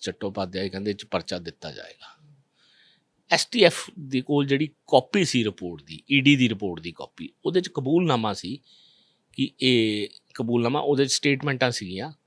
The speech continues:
ਪੈਸੇ ਦੇਣ ਦੀਆਂ ਵੀ ਸੀਗੀਆਂ, ਜਗਜੀਤ ਚਹਿਲ ਦੀਆਂ,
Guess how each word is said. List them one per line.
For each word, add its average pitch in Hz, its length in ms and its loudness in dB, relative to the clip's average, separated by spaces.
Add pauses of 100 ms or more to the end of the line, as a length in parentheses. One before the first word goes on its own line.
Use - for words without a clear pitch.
(120)
ਪੈਸੇ 120 280 6
ਦੇਣ 101 300 -2
ਦੀਆਂ 120 140 -2
ਵੀ 127 100 -4
ਸੀਗੀਆਂ, 120 300 -4
ਜਗਜੀਤ 107 460 -6
ਚਹਿਲ 123 280 0
ਦੀਆਂ, 104 220 -10